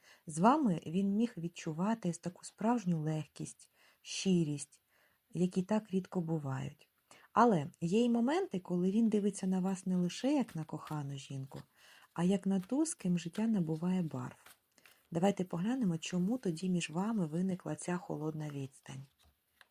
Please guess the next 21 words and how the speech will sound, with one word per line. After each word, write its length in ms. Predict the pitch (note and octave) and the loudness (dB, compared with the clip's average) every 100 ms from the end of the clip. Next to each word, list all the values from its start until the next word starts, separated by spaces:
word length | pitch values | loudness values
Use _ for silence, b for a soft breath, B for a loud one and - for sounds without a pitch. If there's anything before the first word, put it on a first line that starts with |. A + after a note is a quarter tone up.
| _ _ _ | _ _ _
В 300 | _ _ _ | _ _ _
чому 320 | - F3+ F3 | -2 0 0
ж 100 | F3 | -2
причина? 680 | - E3+ - - D3+ D3 D3 D3+ _ _ _ _ _ _ _ _ _ _ _ _ _ _ _ _ _ _ _ _ _ - B _ | -6 -8 -8 -12 -12 -12 -14 -16 _ _ _ _ _ _ _ _ _ _ _ _ _ _ _ _ _ _ _ _ _ -20 B _
Ви 160 | F#3+ | 2
не 120 | D#4+ F4+ | 4 2
повірите, 760 | - C#4 F#3+ D#3 C#3 - D3 D#3 _ | 0 2 2 0 -6 -14 -16 -16 _
але 360 | F#3+ G#3+ F#3+ D3 | 4 4 4 2
однією 480 | F3 G3+ A3+ C#4 | 0 0 -2 0
з 80 | C4+ | -2
причин 480 | - A#3+ A#3 - F#4 | -2 -2 -2 -2 -4
є 280 | A3 G3 A#3+ | -4 0 0
просто 440 | B3 A#3 C4 - | 2 0 0 -2
банальна 600 | F3 F3 F#3 G#3 G#3 G3+ F3+ | -2 0 0 0 0 -2 -2
лінь. 260 | E3 D3 D#3+ _ _ - | -4 -6 -16 _ _ -2
Так, 360 | G#3+ F#3+ - _ B B B | 0 0 -4 _ B B B
йому 380 | F3 A#3 D4 D4 | 2 4 4 2
важко 420 | G3+ A3+ - F3 | 2 0 -2 -4
визнати 480 | D#3 A3+ B3 A3 E3+ | 0 0 2 -4 -4
свої 320 | - E3 F#3 | -6 -2 -4
помилки, 680 | F#3 F3+ E3+ E3 - D3 | -2 -2 -2 -4 -10 -12